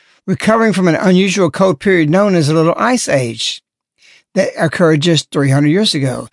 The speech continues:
Now, when we say ice age, we're not talking about really a little ice age. We're just talking about a slight temperature of cooling. And that was between fifteen hundred and two thousand A D. And we can actually chart this.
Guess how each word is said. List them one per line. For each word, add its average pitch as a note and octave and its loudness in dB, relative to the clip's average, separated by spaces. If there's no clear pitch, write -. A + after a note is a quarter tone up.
Now, E3 2
when F#3 4
we G3+ 2
say D#3 -2
ice G#3 0
age, D3 0
we're D#3 0
not D#3 -2
talking F3 -2
about E3+ -6
really E3 -2
a D3+ -6
little D3 -2
ice D3 -2
age. A#2 -10
We're E3+ -4
just D#3 0
talking D3+ 2
about C3+ -2
a - -14
slight - -4
temperature D#3 -4
of C3+ -8
cooling. B2+ -6
And F3 -2
that E3 2
was E3+ 0
between C#3+ -2
fifteen - -6
hundred C#3+ 0
and C#3 -4
two D3+ -12
thousand C#3+ -6
A D3+ -2
D. F3 -4
And F#3 2
we F#3+ 2
can F3+ -2
actually G3 -2
chart G#3+ -2
this. - -8